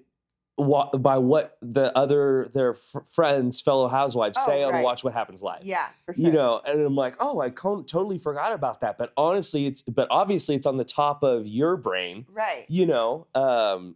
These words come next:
Speaker 2: 'Cause
Speaker 1: everyone
Speaker 2: they're like, "Whatever shit you talked on me and Watch What Happens Live is just as bad as whatever shit I found out you said about me watching the show back."
Speaker 1: Exactly.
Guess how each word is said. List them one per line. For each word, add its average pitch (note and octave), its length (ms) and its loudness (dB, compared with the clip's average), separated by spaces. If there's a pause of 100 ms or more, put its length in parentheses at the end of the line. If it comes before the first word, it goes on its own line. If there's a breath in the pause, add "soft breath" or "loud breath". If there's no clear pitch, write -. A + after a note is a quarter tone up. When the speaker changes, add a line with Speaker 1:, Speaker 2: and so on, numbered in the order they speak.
Speaker 2:
'Cause C#3 120 2
Speaker 1:
everyone D3+ 260 2
Speaker 2:
they're D3 80 2
like, A3 260 -2
"Whatever G#3+ 400 -4
shit - 260 -8
you G3+ 100 -18
talked F#3 340 -10
on F3 140 -8
me E3+ 120 -18
and D#3 100 -12
Watch D3+ 240 -6
What - 100 -20
Happens D3+ 320 -10
Live D3+ 240 -4
is - 200 -20
just C3+ 260 -4
as C#3 140 -12
bad C3 240 0
as B2 160 -8
whatever B2 320 -6
shit - 300 -8
I A#2+ 100 -8
found A#2+ 280 -10
out A2+ 160 -6
you A#2 80 -14
said A#2+ 220 -10
about A2 300 -8
me A2+ 140 -14
watching G#2+ 380 -10
the - 60 -20
show C3+ 220 -6
back." - 440 -10
Speaker 1:
Exactly. G2+ 720 -2